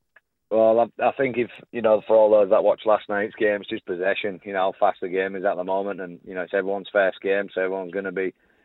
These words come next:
you know, blowing a little bit earlier than what they would normally, probably mid-season. So, um, possession's gonna be key. You know, West Tigers are always a really physical pack, and, um, especially under Michael Maguire, who's, you know, renowned for having physical packs and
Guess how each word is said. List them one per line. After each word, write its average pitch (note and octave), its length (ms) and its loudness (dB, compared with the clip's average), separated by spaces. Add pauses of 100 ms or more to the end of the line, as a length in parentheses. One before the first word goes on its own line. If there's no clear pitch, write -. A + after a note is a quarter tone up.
(280)
you G#2 80 -10
know, G#2+ 120 -2
blowing G#2+ 280 0
a G#2 80 -2
little G#2 160 0
bit G2 140 -4
earlier G#2 320 2
than G#2 100 -6
what G2 140 -2
they G#2 60 -4
would G#2 180 -4
normally, G#2 380 -4
probably G2 300 -2
mid-season. G2 680 -4
So, F2 380 -4
um, F2 400 -6
possession's F#2+ 500 -4
gonna F2+ 140 -8
be E2+ 100 -8
key. F2+ 220 -6
You F2+ 140 -6
know, E2 120 -10
West F#2+ 240 -2
Tigers F2+ 320 0
are F2+ 60 -4
always F2 200 -2
a F2 40 -6
really E2+ 280 -6 (140)
physical F2 340 -10
pack, E2+ 420 -2
and, E2 200 -16 (160)
um, E2 340 -10
especially F2 360 -8
under E2+ 220 -8
Michael E2+ 340 -12
Maguire, E2+ 400 -4
who's, E2+ 180 -8 (480)
you F2+ 80 -12
know, F2+ 80 -6
renowned F2 400 -6
for F#2 100 0
having E2+ 220 0
physical F2 400 -10
packs F2 380 -2
and E2+ 200 -14